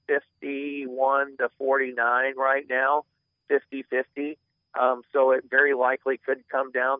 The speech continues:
to maybe a, uh, one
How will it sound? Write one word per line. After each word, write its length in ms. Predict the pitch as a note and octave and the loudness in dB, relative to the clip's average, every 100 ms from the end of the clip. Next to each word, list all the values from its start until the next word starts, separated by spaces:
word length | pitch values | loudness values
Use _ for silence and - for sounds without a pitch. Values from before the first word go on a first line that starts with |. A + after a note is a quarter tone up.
| - | -6
to 80 | B2+ | -6
maybe 400 | A#2+ B2 B2+ B2+ A#2+ | -4 -4 -6 -6 -2
a, 280 | A#2 A#2+ - _ _ _ _ _ - | -2 -2 -6 _ _ _ _ _ -2
uh, 340 | A2 G#2+ G#2+ - _ _ _ _ - | 0 2 0 -4 _ _ _ _ -12
one 340 | A#2+ C3+ C#3 | 0 0 0